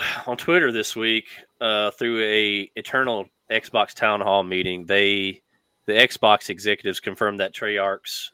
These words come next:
new Call of Duty game this year will be launched in October. So that is confirmed. So we'll, if it's Gulf War, we should expect it in October, which is a month earlier than the normal cod releases for this year. So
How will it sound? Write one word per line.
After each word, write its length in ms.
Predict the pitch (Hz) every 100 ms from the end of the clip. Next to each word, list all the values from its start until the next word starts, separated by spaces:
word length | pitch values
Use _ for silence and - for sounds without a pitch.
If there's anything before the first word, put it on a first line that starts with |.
| -
new 160 | 104
Call 200 | 98 104
of 80 | 98
Duty 160 | 101 92
game 240 | 95 92
this 180 | 95 -
year 140 | 95
will 80 | 95
be 120 | 95
launched 360 | 92 98 98 -
in 100 | 92
October. 640 | 87 - 95 85 76 71 _ _ _ _ _
So 120 | -
that 100 | 104
is 120 | 95 -
confirmed. 600 | 82 82 90 85 80 - _ - _
So 200 | - 95
we'll, 260 | 101 208 208 - _ _ _
if 120 | 104
it's 140 | 101 -
Gulf 300 | 120 120 -
War, 360 | 110 107 104
we 80 | 101
should 180 | 95 -
expect 440 | 104 - 98 -
it 80 | 92
in 120 | 87
October, 540 | 90 - 98 82 78 - -
which 220 | 98 -
is 400 | 98 92 - - _ -
a 100 | 95
month 300 | 110 107 - - _ _ _ -
earlier 320 | 110 110 101
than 160 | 98 98
the 60 |
normal 280 | 95 98 92
cod 280 | - 95 90
releases 480 | 85 85 85 82 82 95
for 80 | -
this 200 | 85 -
year. 220 | 85 80
So 320 | - 85 82